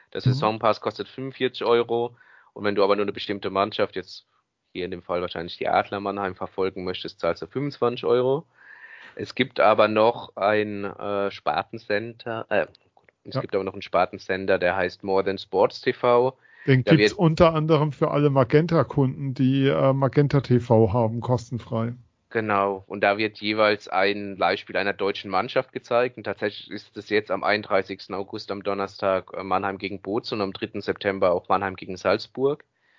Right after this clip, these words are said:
Speaker 1: Dann wird Ingolstadt in Salzburg gezeigt am siebten September, am zehnten September dann München gegen Innsbruck, am zehnten Oktober Ingolstadt gegen Växjö.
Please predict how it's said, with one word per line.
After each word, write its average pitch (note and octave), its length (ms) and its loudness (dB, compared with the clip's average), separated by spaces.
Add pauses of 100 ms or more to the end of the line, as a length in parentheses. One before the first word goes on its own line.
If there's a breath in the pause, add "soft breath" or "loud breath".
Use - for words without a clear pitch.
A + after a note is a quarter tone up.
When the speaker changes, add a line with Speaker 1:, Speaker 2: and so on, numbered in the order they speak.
(500 soft breath)
Speaker 1:
Dann G#2 200 0
wird G#2 220 2 (120)
Ingolstadt B2+ 500 0
in A#2+ 80 -6
Salzburg B2+ 440 -2
gezeigt A#2 360 0
am A#2+ 80 -8
siebten - 340 -14
September, A#2 560 -4
am G2+ 140 -2
zehnten A2 320 -6
September G#2+ 420 -4
dann G2 160 -2
München G#2+ 320 -8
gegen G2+ 180 -10
Innsbruck, C3+ 720 -6
am G#2 140 -8
zehnten A2 380 -2
Oktober A2+ 560 0
Ingolstadt A2 520 -2
gegen F#2+ 300 -8
Växjö. B2 520 -4